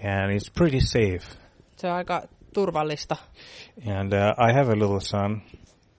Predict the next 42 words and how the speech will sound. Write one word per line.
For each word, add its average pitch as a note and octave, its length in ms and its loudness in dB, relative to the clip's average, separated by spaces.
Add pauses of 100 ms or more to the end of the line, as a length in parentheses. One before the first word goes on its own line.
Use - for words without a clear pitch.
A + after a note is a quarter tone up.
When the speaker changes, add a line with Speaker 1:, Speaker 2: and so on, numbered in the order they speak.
(280)
Speaker 2:
Mulla F3+ 140 -2
on F3 60 -4
pieni E3 220 -2
poika. E3 420 -2 (540)
Speaker 1:
I A2 160 -4
just G#2 200 0
want G2+ 180 2
to G#2 80 -4 (360)
give G2+ 180 0
an F#2 80 -2
example. G2 640 -4 (120)
Speaker 2:
Haluan D3+ 240 -8
kertoa D3+ 300 -4
pienen D#3 200 -6
esimerkin. E3 560 -4 (440)
Speaker 1:
Uh, F#2+ 260 -2 (800)
Kirsi A2+ 460 2 (100)
drops G#2 280 2
them F#2+ 140 -6
off G#2 260 -2 (220)
at F2+ 180 -6
the F2+ 240 -2
kindergarten A2 540 0
every G#2+ 280 -2
day. A#2 200 0 (240)
Speaker 2:
Kirsi E3+ 280 -6
vie E3 160 -2
lapset E3 440 -4 (100)
päiväkotiin E3+ 640 -2
joka E3 220 -10
päivä. E3 240 -8 (160)
Speaker 1:
And G2+ 100 2
I G2 200 6
pick G2 200 2
them F#2 180 -2 (100)
up F2+ 120 -8 (340)
Speaker 2:
Ja E3 80 -10
Speaker 1:
in D#3+ 60 -6
Speaker 2:
mä D#3+ 60 -4
Speaker 1:
the D#3 100 -2
Speaker 2:
haen, E3 180 2
Speaker 1:
afternoon. F#2 440 -4